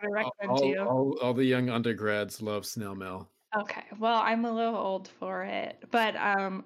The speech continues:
Speaker 2: I really, really like this album. I'm actually learning how to play Anytime on guitar right now, um, and singing with it. Um, I also really like that song Pristine. Um, uh, I think it's, like, uh,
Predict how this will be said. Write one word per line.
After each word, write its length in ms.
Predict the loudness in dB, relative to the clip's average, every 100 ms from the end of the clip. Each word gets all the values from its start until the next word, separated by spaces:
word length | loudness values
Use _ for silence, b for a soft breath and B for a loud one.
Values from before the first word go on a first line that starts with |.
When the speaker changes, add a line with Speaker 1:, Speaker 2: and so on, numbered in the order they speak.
| 0
Speaker 2:
I 120 | 2
really, 520 | 2 2 4 4 2
really 320 | 2 2 2
like 280 | 2 -2 -2
this 180 | -6 -4
album. 680 | -2 -2 0 0 0 -2 -4
I'm 180 | -4 -4
actually 380 | -4 -4 -6 -4
learning 380 | -2 -4 -4 -4
how 100 | -2
to 80 | -4
play 300 | 0 0 2
Anytime 680 | 0 -4 0 0 0 -2
on 180 | -2 -2
guitar 460 | -2 -4 2 4 4
right 200 | 4 4
now, 460 | 4 6 6 6 4 2
um, 460 | 0 0 -4 -6 -8 -8
and 140 | -6
singing 460 | -2 0 2 0 0
with 220 | 0 2
it. 300 | 4 4 0 B -20 _ _ _
Um, 280 | 0 2 2
I 80 | 2
also 240 | 2 2
really 180 | 0 2
like 160 | 2 2
that 140 | -2
song 200 | 0 -2
Pristine. 880 | 0 -2 -2 -4 -2 0 0 0 -2 -2
Um, 680 | 2 4 4 4 0 -2 -6 -14 _ _ _ _ _ _ _ -2
uh, 220 | 2 4
I 120 | 4 2
think 220 | 2 2
it's, 180 | 0 2
like, 280 | 0 -2 -12 -18 _ _
uh, 480 | 0 2 4 2 0